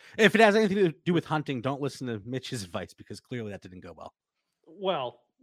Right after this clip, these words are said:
Speaker 2: John obviously has never been hunting because there is no
Speaker 1: <laughs>
Speaker 2: such thing as a bad hunting trip. But a-,
Speaker 1: Could you,
Speaker 2: anyway.
Speaker 1: could you imagine me with a gun?
Speaker 2: I
Speaker 1: Nobody
Speaker 2: can't.
Speaker 1: wants that.
Speaker 2: No, <laughs> no.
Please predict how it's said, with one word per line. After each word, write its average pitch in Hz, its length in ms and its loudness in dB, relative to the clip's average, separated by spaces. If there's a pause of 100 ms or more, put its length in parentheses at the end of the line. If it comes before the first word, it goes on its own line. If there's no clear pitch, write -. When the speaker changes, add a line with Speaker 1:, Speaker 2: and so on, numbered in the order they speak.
(180)
Speaker 2:
John 190 320 2
obviously 175 340 0
has 143 140 -6
never 135 160 -4
been 123 120 -8
hunting 135 340 -10
because 131 280 -8
there 143 160 -2
is 139 120 -6
no 156 260 2
Speaker 1:
<laughs> - 20 -4
Speaker 2:
such - 360 -2
thing 156 680 4
as 143 180 0
a 135 100 2
bad 123 420 0
hunting 127 420 -8
trip. - 240 0 (840)
But 240 280 4 (220)
a-, 220 160 6 (440)
Speaker 1:
Could 285 140 8
you, 320 100 10
Speaker 2:
anyway. 226 80 -4
Speaker 1:
could 202 220 6
you 381 200 10
imagine 233 520 6
me 233 160 2
with 208 200 2
a 165 80 -2
gun? 156 500 0
Speaker 2:
I 135 140 -2
Speaker 1:
Nobody 247 400 2
Speaker 2:
can't. 156 100 -20
Speaker 1:
wants 147 400 -10
that. 143 140 -4
Speaker 2:
No, 113 300 -4
<laughs> - 40 -8
no. 208 140 4